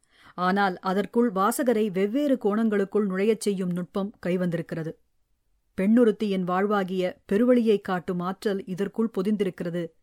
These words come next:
என்று கூறுகின்றார் எழுத்தாளர் பெருமாள் முருகன். இந்த குறுநாவல் ஆயிரத்தி தொள்ளாயிரத்தி ஐம்பத்தொன்பது அறுபதில் எழுதப்பட்டது.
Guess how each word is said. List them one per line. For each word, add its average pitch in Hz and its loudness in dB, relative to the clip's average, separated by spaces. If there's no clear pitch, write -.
என்று 175 -2
கூறுகின்றார் 170 -4
எழுத்தாளர் 170 -4
பெருமாள் 185 0
முருகன். 156 -6
இந்த 262 8
குறுநாவல் 226 2
ஆயிரத்தி 262 0
தொள்ளாயிரத்தி 220 -2
ஐம்பத்தொன்பது 202 2
அறுபதில் 208 2
எழுதப்பட்டது. 175 -4